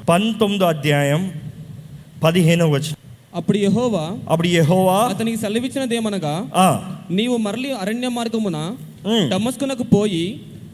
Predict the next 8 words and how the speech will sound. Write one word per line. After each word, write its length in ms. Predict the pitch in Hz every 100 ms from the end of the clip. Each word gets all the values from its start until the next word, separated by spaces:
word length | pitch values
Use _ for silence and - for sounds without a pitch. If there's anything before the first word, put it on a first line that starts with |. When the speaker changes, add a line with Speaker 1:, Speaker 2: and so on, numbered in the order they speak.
| -
Speaker 2:
దానిలో 400 | 175 226 262 269
ప్రవేశించి 880 | 208 202 226 240 220 208 160 175 311 - - - - -
సిరియా 340 | - 254 277
దేశం 400 | 262 254 254 247
మీద 160 | 240 185 160 202 - - -
హజాయేలునకు 680 | 175 185 254 262 262 262 254
పట్టాభిషేకము 760 | 254 190 220 220 233 220 220 220
చేయుము. 400 | 202 185 156